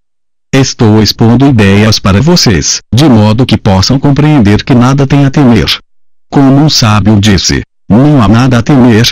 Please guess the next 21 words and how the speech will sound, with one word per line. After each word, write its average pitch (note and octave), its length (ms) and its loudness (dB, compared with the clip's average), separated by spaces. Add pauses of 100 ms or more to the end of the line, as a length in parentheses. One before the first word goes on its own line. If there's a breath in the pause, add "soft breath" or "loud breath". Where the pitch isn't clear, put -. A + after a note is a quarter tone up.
(140)
além G#2+ 400 0
do C#3 100 0
próprio A#2+ 480 0
medo, G#2+ 440 2
e A#2 40 2
novamente A2 560 0
vocês F#2+ 500 0
chegam D3 440 0
à B2+ 60 0
conclusão A#2+ 640 0
de B2 120 0
que C3+ 120 -2
nada G2+ 420 0
a G#2 60 0
temer, B2 480 0 (120)
e C3+ 120 0
não A#2+ 280 2
há, F2 140 0 (140)
vocês B2 440 0
são A#2+ 160 0
livres. G#2+ 600 -2